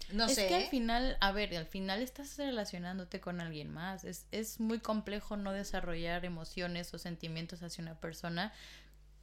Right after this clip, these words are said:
Speaker 2: cuando sales a comer, le cuentas de tus problemas y tal, pues, es como se construye una relación.
Speaker 1: Claro.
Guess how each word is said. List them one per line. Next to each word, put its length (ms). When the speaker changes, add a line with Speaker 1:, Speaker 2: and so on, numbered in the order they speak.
Speaker 2:
cuando 560
sales 400
a 80
comer, 640
le 220
cuentas 380
de 100
tus 200
problemas 800
y 80
tal, 400
pues, 400
es 120
como 220
se 100
construye 360
una 160
relación. 560
Speaker 1:
Claro. 260